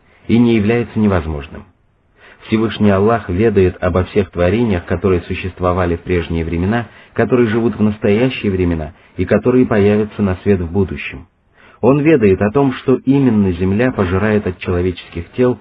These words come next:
и что остается от них. Для него нет ничего невозможного и невероятного.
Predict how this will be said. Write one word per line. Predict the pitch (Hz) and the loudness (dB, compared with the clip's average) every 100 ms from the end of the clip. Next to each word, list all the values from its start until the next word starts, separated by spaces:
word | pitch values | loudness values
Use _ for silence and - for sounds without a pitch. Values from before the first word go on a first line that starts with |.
| - _ | -12 _
и | - | -4
что | 104 104 107 | -2 0 0
остается | 104 113 107 95 - 87 | 0 -4 -2 -4 -6 -10
от | 82 - | -8 -10
них. | - - _ _ _ _ _ _ _ - | -14 -18 _ _ _ _ _ _ _ -4
Для | 90 107 | 2 4
него | 123 135 | 6 6
нет | 131 139 - | 6 2 2
ничего | 135 131 139 120 | 2 2 0 2
невозможного | 107 95 92 95 127 110 107 104 - | 2 2 0 0 0 -2 -4 -4 0
и | 104 | 2
невероятного. | 98 92 87 78 73 - 80 - | 2 2 0 -2 -6 -14 -20 -20